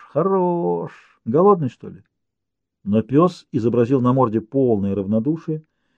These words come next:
и лишь внимательней посмотрел на ещё молодое, но уже несколько помятое лицо говорившего. Несмотря на неправильность черт, в нём было много обаяния, идущего от мальчишеской скуластости, весёлых серых глаз за тонкими очками —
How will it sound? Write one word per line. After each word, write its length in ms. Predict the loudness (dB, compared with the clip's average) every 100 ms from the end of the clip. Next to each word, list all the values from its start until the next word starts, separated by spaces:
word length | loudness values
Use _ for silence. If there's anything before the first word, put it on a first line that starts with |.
| _ _ _ _ _ _ _
и 80 | 0
лишь 200 | 2 2
внимательней 640 | 2 4 4 2 0 0 -2
посмотрел 500 | -2 -2 2 2 4
на 80 |
ещё 200 | 2 0
молодое, 420 | -2 0 0 0 0
но 120 | -2
уже 160 | -2
несколько 360 | -6 -6 -10 -10
помятое 480 | -4 -2 -2 -2 -2
лицо 320 | -2 -4 -4
говорившего. 600 | 0 0 0 -2 -4 -4 _ _ _ _ _ _ _ _ _ _ _ -4
Несмотря 480 | -4 0 2 4 4
на 80 | 2
неправильность 560 | 4 4 4 4 0
черт, 280 | 0 0 0
в 80 | -4
нём 140 | -2
было 160 | 0 0
много 280 | 0 0 2
обаяния, 480 | 2 0 -2 -4
идущего 500 | -4 -6 -8 -6 -4
от 160 | -4 -4
мальчишеской 520 | -6 -4 -8 -8 -10
скуластости, 760 | -8 -4 0 -2 -4 -14 _ -14
весёлых 400 | -8 -4 -4 -4
серых 320 | -2 -2 -2
глаз 320 | 0 0 0
за 180 | -4 -4
тонкими 380 | -2 -4 -4 -4
очками — 440 | -4 -2 -2 -2